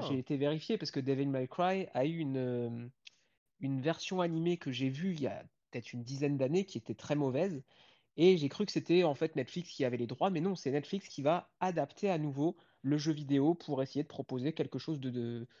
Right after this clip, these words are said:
de neuf et qui va adapter la saga. Donc, à voir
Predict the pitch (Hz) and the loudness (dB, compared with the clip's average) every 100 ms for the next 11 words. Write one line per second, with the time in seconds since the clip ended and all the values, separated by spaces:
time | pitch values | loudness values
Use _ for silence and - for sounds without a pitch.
0 | _ _ - 135 135 135 180 - 127 131 | _ _ -2 2 6 6 4 0 0 0
1 | 127 135 135 139 131 - 139 131 - 127 | 0 2 4 6 2 2 0 2 0 0
2 | 185 165 170 - - _ - 143 135 135 | 2 0 -2 -6 -20 _ 0 2 2 0
3 | 175 | -2